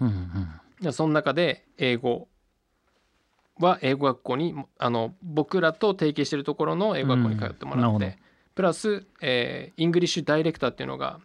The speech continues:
Speaker 2: ここにつくんですよ。
Speaker 1: うん、うん、うん。うーん。
Speaker 2: なので、その人が今伸ばさなきゃいけない子が、ところはこことか、
Speaker 1: へー。
Speaker 2: もしくは私がここを伸ばしたいんだみたいな
Speaker 1: うん、うん。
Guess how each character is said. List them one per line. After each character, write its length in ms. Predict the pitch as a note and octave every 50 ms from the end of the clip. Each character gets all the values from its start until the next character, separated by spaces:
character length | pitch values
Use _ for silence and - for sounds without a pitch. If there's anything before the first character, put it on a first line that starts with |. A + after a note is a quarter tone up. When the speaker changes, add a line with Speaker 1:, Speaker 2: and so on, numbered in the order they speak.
| _ _ -
Speaker 2:
こ 140 | - - C#3+
こ 80 | C3+
に 120 | C3+ C3 B2
つ 80 | B2
く 80 | A#2 A#2
ん 60 | A2+
で 80 | A2+ A2+
す 80 | A2+
よ。 60 | A2 G#2+
Speaker 1:
う 20 |
ん、 40 | G2+
う 20 |
ん、 0 |
う 20 | F#2+
ん。 60 | F2+ - _ _ _ -
う 40 |
ー 0 | A#2+
ん。 320 | B2 B2+ B2+ C3+ C#3 C#3+
Speaker 2:
な 80 | C#3+ D3
の 80 | D3+
で、 80 | D3+ D3+
そ 120 | D#3 D#3+
の 80 | E3+ F3+
人 160 | E3+ E3+ D#3+
が 140 | D#3+ E3+ E3+
今 320 | E3 C#3+ B2+ B2 - - _ _ _
伸 140 | D#3+ C#3+ C3+
ば 80 | C#3
さ 120 | B2+ - C3
な 100 | A#2+ A#2+
き 80 | B2
ゃ 20 | B2+
い 40 |
け 100 | - D3
な 60 | C#3 C#3+
い 40 |
子 140 | C#3 - F3
が、 140 | F3 D3+ - - _ _ -
と 80 | D#3+
こ 100 | - F#3
ろ 60 | F3+
は 80 | D#3+ B2
こ 120 | - -
こ 120 | G#2+ - A2+
と 100 | - -
か、 220 | - - - - _ _ _ _ _
Speaker 1:
へ 180 | _ - - A2+
ー。 40 | A2+
Speaker 2:
も 100 | - F3+
し 80 | G#3
く 60 | G#3 G3
は 80 | F3+
私 300 | D#3 C#3+ - F3 F#3+ G3
が 180 | F3+ E3+ E3+ F3
こ 160 | - - D#3
こ 100 | - F3+
を 40 | E3+
伸 120 | D#3+ D#3+
ば 100 | E3+ F3
し 120 | F3 - -
た 80 | G3+
い 80 | F3 C#3+
ん 40 | C3+
だ 160 | C#3 C#3 - -
み 100 | B2+ A#2
た 80 | B2
い 80 | A#2 A#2
な 60 | C3
Speaker 1:
う 40 | D3 B2+
ん、 20 |
う 40 | B2
ん。 420 | A#2+ G#2+ G2 G#2 G2+ F#2+ F#2+ G2